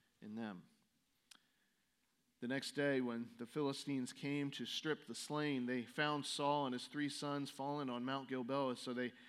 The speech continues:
cut off his head and stripped off his armor and sent messengers throughout the land of the Philistines to carry the good news to the house of their idols and to the people. They put his armor in the temple of Ashtaroth, and they fastened his body to the wall of Bethshan.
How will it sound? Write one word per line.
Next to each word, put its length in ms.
cut 180
off 280
his 160
head 400
and 100
stripped 320
off 200
his 160
armor 400
and 120
sent 260
messengers 540
throughout 320
the 60
land 340
of 60
the 60
Philistines 800
to 80
carry 240
the 80
good 180
news 540
to 80
the 60
house 280
of 140
their 200
idols 540
and 120
to 80
the 80
people. 420
They 80
put 220
his 120
armor 380
in 100
the 120
temple 420
of 80
Ashtaroth, 720
and 100
they 100
fastened 540
his 180
body 420
to 120
the 80
wall 320
of 140
Bethshan. 640